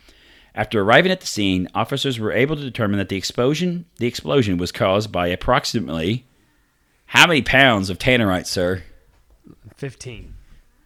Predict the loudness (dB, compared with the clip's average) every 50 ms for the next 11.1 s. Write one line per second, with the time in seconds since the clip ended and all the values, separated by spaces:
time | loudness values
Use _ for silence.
0 | _ -14 -12 -10 -10 -10 -12 -12 -14 -14 -14 -14 -10 -6 -4 -4 -4 -4 -6 -6
1 | -6 -6 -6 -6 -8 -8 -8 -10 -12 -16 _ _ _ _ _ _ _ _ _ _
2 | _ _ _ _ _ -12 -10 -8 -8 -10 -10 -12 -14 -14 -16 -20 -20 _ _ _
3 | _ _ _ _ _ _ _ -20 -20 _ _ _ -6 -2 0 2 4 4 4 4
4 | 4 2 -2 -4 -2 -2 -2 0 2 2 2 0 -2 -4 -6 -2 0 2 2 2
5 | 0 -2 -4 -4 -6 -4 -4 -4 -4 -4 -6 -8 -6 -6 -6 -6 -6 -6 -6 -6
6 | -6 -8 -12 -20 _ _ _ _ _ _ _ _ _ _ _ -14 -12 -10 -8 -8
7 | -8 -10 -10 -12 -12 -14 -14 -16 -16 -18 -20 -20 _ _ _ _ _ _ _ _
8 | _ _ _ 2 4 4 4 4 2 2 4 6 6 8 6 4 2 -2 -2 2
9 | 2 4 4 2 2 4 4 4 4 2 -4 -8 -8 -12 -14 _ -20 -20 -16 -8
10 | -8 -6 0 4 4 4 4 2 -4 -4 -4 -6 -8 -6 -6 0 2 2 2 2
11 | 0